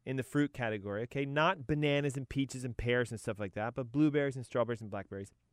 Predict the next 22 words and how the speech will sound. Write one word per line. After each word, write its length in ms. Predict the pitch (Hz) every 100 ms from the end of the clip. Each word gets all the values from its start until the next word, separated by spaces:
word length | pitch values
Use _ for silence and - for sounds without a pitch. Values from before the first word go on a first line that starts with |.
| _ _ _ - -
Nuts 320 | 120 175 -
and 100 | 196
seeds 580 | 165 - 127 127 120 - - _ _
and 140 | - 123
various 320 | 139 151 151
beans 380 | - 139 139 135
and 80 | 147
legumes 640 | 143 113 104 98 107 -
can 380 | - 120 117 98
drastically 760 | - 127 147 160 156 147 - 120
reduce 380 | 110 110 104
your 80 | 101
inflammation. 540 | 98 - 110 160 - - _ _ _ _ _ -
Okay, 160 | 127
but 140 | 135 135
really 460 | 123 147 196 190
the 100 | 160
big 380 | 120 110 151 147
powerhouses 720 | - 131 139 123 117 110 107 110
are 240 | 104 101 _ -
the 100 | 113 -
oils 640 | 143 143 135 131 123 -